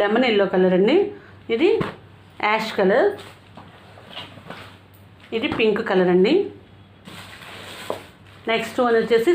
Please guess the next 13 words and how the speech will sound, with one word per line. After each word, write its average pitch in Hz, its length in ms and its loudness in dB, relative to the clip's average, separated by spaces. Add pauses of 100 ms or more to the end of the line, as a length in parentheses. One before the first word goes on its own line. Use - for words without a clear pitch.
సీ 240 80 4 (120)
గ్రీన్. 170 260 4 (1300)
చాలా 226 240 2 (100)
బాగున్నాయి 226 340 2
కదా, 247 140 2 (1120)
ఎంత 214 160 2 (140)
బాగున్నాయి 220 320 4
కదా 226 180 2
ఈ - 80 0
ఫోర్, 214 200 2 (240)
ఫోర్ 220 220 2
కలర్స్ 220 320 0
కూడా. 240 160 2